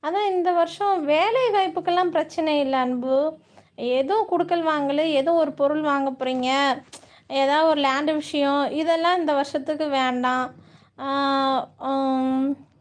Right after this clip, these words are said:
புதுசா எதுவுமே தொழில் தொடங்க வைக்கிறதுக்கு இந்த வருஷம் மட்டும் வேண்டாம்.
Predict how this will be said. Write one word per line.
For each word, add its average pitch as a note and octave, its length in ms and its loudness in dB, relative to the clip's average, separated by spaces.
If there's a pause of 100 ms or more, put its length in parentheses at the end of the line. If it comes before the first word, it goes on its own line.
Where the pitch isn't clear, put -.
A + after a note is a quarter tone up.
(560)
புதுசா G4+ 360 0 (200)
எதுவுமே F#4+ 480 2
தொழில் F4 480 0
தொடங்க D4+ 280 0 (100)
வைக்கிறதுக்கு C#4 680 -2 (180)
இந்த C#4+ 200 0
வருஷம் C#4 420 -2
மட்டும் A3+ 340 -6
வேண்டாம். G3+ 320 -10